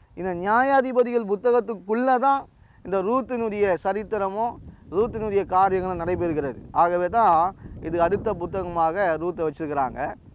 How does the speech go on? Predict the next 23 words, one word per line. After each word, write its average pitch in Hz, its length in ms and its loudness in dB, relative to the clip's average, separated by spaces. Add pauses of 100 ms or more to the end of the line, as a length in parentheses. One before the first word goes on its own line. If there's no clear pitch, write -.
(220)
இந்த 220 200 0
ரூத்து 214 680 0
ஒரு 175 200 -2
மோவாப்பிய 180 580 2
பெண். 147 300 -4 (1300)
அந்த 220 180 -4
மோவாப்பிய 262 680 4
பெண்ணாக 226 560 2
இருந்தாலும் 185 880 6 (300)
நெகேமி 247 840 4
என்கிற 202 640 2 (320)
அந்த 202 260 0
த-, 170 160 -4
அந்த 190 320 4
மரு-, 220 500 2
மாமியாருக்காக 208 1080 4 (300)
அவள் 196 280 4
வைராக்கியமாய் 233 800 2
நின்று 202 400 -2
நிற்கிறதை 190 460 -4
நாம் 190 180 -6
பார்க்க 170 300 -2
முடியும். 151 340 -8